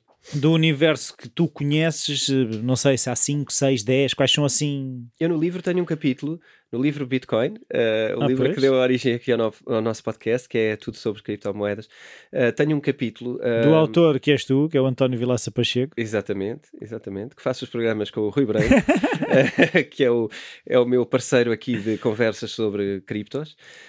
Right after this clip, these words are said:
Speaker 2: Ahm, e, e nesse livro eu tenho um capítulo que é sobre de-, sobre as moedas e falo um bocadinho sobre as dez moedas mais, mais, que eu achei mais relevantes. Isto não é unânime,
Speaker 1: Uhum.
Speaker 2: eh, há pessoas que se calhar,
Speaker 1: Sim, foram os
Speaker 2: eh,
Speaker 1: teus critérios, não é?
Speaker 2: foi o meu critério. Eh,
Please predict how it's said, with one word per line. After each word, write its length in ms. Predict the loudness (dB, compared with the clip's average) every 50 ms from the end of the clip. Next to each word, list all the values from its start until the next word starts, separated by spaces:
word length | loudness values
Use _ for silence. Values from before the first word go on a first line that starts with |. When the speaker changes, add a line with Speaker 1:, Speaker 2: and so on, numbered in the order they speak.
| -20 _ _ _ -4 0
Speaker 2:
Ahm, 760 | 2 4 4 6 4 4 2 2 0 -2 -2 -2 -4 -6 -8 -12 _ _ _ 0
e, 320 | 2 4 4 4 4 2
e 20 | 4
nesse 240 | 4 4 2 0 0
livro 220 | 0 0 2 2 0
eu 40 | 0
tenho 180 | 0 0 0
um 20 | 0
capítulo 360 | -2 -2 -4 -4 -6 -6 -6
que 80 | -4 -4
é 40 | -4
sobre 280 | 0 -2 -2 0 0
de-, 220 | -2 -2 -2 -4 -4
sobre 240 | -4 -2 -2 -2 -2
as 100 | -4 -4
moedas 460 | -2 -2 0 0 -2 -4 -6 -8 -8
e 200 | -6 -6 -6 -6
falo 280 | -4 -2 -2 0 0 0
um 60 | -2
bocadinho 340 | -2 0 0 0 0 0 -2
sobre 280 | -2 -2 -2 -2 -2 -2
as 40 |
dez 220 | 0 0 0 0 0
moedas 260 | 0 0 0 -2 -2
mais, 280 | -2 -2 -4 -4 -4 -6
mais, 540 | -8 -4 -2 -2 -2 -2 -4 -4 -8 -10 -12 -14 -14 -6
que 100 | 0 0
eu 80 | 2 2
achei 300 | 2 2 2 2 2 2
mais 220 | 2 2 0 0
relevantes. 520 | 0 -2 -4 -2 -2 -2 -4 -4 -10 -18 -14 -12
Isto 240 | -10 -8 -4 0
não 120 | 0 2 2
é 120 | 2 2 2
unânime, 460 | 2 2 2 2 0 0 -2 -4 -4 -4
Speaker 1:
Uhum. 80 | -2
Speaker 2:
eh, 380 | 0 0 0 0 0 0 -2 -4 _ -18 -20 -20 -20 _ -6
há 120 | -6 -6
pessoas 320 | -6 -4 -4 -4 -4 -4
que 100 | -6 -12
se 80 | -12 -8
calhar, 180 | -4 -2 0 2 2
Speaker 1:
Sim, 20 | 2 0
foram 200 | 0 0 0 0
os 80 | -2
Speaker 2:
eh, 40 | -2
Speaker 1:
teus 140 | -2 -2 0
critérios, 480 | 2 2 0 0 2 0 -2 -2 -4 -6
não 40 | -2
é? 20 |
Speaker 2:
foi 120 | 0 2 2
o 20 |
meu 140 | 2 0 0
critério. 460 | -2 -2 -2 0 0 2 2 0 -2 0
Eh, 220 | 0 0 0 0